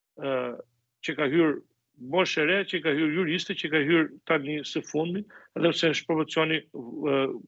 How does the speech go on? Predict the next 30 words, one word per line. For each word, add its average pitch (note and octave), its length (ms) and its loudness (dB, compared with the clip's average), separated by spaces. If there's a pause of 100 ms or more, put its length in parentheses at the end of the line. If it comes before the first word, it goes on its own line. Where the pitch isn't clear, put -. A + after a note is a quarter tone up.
burr B2 260 0
grua. A2 300 0 (480)
Pra, E3 240 4 (420)
kemi F#3 300 -4 (100)
katër A3+ 560 -10 (160)
realisht, D#3+ 760 -8
katër, F#3+ 520 -2
e, C#3 220 -12 (480)
demokrat F#3+ 600 2 (100)
bio, G3 360 -10 (440)
të F3 100 -14
cilët B3+ 360 -4 (1120)
po A3 160 2
të C#3+ 100 0
bëjnë F#3+ 220 0
mbledhje F3 260 -2
kryesie E3 400 -8
sot - 240 -10
tek, D#3 240 -8
e, C#3+ 380 -4
partia C#3+ 560 0 (160)
të D#3 180 -4
quajmë - 240 -8
të C3+ 140 2
Berishës, C3 560 -2 (380)
me D#3 100 0
çfarë G3+ 220 2
statusi B2+ 460 0
do A2+ 140 -6
vinin? G2+ 300 -12